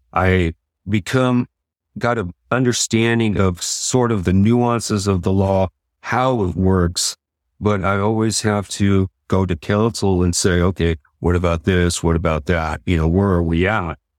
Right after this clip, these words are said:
And when you're able to work with folks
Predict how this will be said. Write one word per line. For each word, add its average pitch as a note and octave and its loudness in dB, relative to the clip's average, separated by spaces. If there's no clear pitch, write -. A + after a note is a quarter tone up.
And G#2+ 2
when A#2 4
you're A2+ 2
able C#3+ 0
to A#2+ 0
work G#2 0
with A2 0
folks G#2 -2